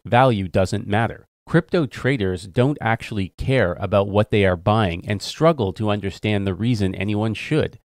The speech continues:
When the only reason anybody wants a token is if they believe other people also want it, everything is just a grift.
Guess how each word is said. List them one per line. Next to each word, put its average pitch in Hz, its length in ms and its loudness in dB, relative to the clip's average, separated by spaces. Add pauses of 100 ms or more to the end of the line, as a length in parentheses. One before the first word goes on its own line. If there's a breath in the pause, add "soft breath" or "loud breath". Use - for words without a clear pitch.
(140)
When 110 160 -2
the 107 180 -2
only 156 340 2
reason 110 460 4
anybody 101 460 0
wants 101 400 -2
a 90 40 -2
token 82 520 -4 (120)
is 101 160 -4
if 127 220 2
they 120 160 2
believe 98 460 0 (100)
other 123 240 4
people 87 420 -4
also 107 380 4
want 85 260 -2
it, - 160 -8 (220)
everything 151 480 0
is 101 200 0
just - 420 -4
a 113 80 -2
grift. 90 460 -2